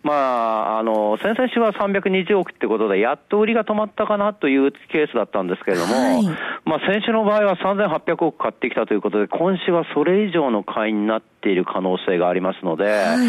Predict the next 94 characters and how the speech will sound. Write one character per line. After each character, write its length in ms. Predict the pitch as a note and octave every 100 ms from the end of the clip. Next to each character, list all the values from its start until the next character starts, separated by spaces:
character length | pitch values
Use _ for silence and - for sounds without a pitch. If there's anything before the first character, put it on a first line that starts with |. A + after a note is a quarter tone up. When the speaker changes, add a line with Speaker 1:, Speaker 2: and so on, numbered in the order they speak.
| F#3 C#3+ -
Speaker 1:
や 80 | C#3+
っ 40 |
ぱ 140 | - F#3+
り 60 |
日 100 | C3
本 320 | C3+ F3+ F#3+ F#3+
の 120 | F#3
相 160 | F#3
場、 140 | E3+ E3
特 180 | F#3+ F3+
に 100 | A#2+
日 20 |
経 100 | -
平 120 | G3
均、 120 | - C#3+
え 200 | F2+ E2+
ー、 300 | A2+ A2 G#2+
や 60 | G#2
っ 40 |
ぱ 120 | - B2
り 80 |
外 200 | F#2+ C#3
国 160 | E3+ A3+
人 100 | B3
が 300 | D3 A2+ F2+
買 180 | - B2+
う 120 | D#3
と 120 | E3+
上 220 | D3+ F#2 F#2+
が 200 | A2+ A2
る、 300 | A#2+ F#2+ D#2+
Speaker 2:
は 220 | - F#3+
い。 80 | F#3
Speaker 1:
外 180 | C3+
国 140 | D#3 A#3
人 80 | A3+
が 60 |
買 180 | - G2+
う、 60 | G#2+ -
あ、 160 | G2+
売 120 | G2+
る 80 | A2+
と 120 | D#3+
下 200 | D#3 G2 F2+
が 100 | B2+
る 80 |
っ 40 | G2+
て 160 | -
い 40 | F2+
う 60 |
パ 160 | E2+ F2+
タ 80 | F#2+
ー 20 |
ン 40 | F2
が 80 |
ず 120 | - -
っ 40 |
と 120 | G3+
続 180 | - E3+
い 60 | F#3+
て 60 |
ま 160 | F#3 F3+
す 40 |
の 120 | A3
で 80 | D3
ね。 60 | G#2
Speaker 2:
は 80 | D3
い。 140 | D#3 A3 A3 F3+ D#3+
Speaker 1:
ま 1200 | C#3 D#3 D3 C#3 B2+ A#2+ A#2 A2+ A2+ A2 G#2 G#2+
あ、 120 | A2
三 160 | D#3 E3+
月 220 | E3 D#3+
い 60 | D#3+
っ 20 |
ぱ 260 | D#3 - C#3+
い 60 |
ま 100 | A#2
で 80 | G#2+
五 260 | F2 G2 B2+
兆 360 | - F#3 G#3
円 240 | G#3 G3+ F#3+
近 320 | - - F#3+
く 140 | D#3
売 40 | B2+
っ 40 |
た 220 | - -
わ 120 | A#2 A2
け 80 |
で 140 | G2 F#2
す 80 | -
か 100 | E2
ら、 100 | G2+
Speaker 2:
は 300 | G#2
い。 20 | F2